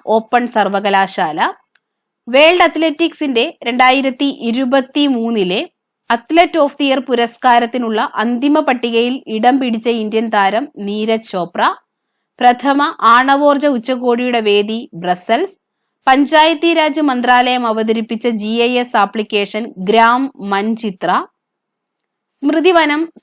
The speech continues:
സുഗതവനം എന്ന പേരിൽ സുഗതകുമാരിയുടെ സ്മാരകമായി പൂന്തോട്ടം നിർമ്മിച്ച രാജ്ഭവൻ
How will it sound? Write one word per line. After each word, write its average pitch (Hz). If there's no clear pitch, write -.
സുഗതവനം 285
എന്ന 240
പേരിൽ 233
സുഗതകുമാരിയുടെ 247
സ്മാരകമായി 240
പൂന്തോട്ടം 247
നിർമ്മിച്ച 226
രാജ്ഭവൻ 214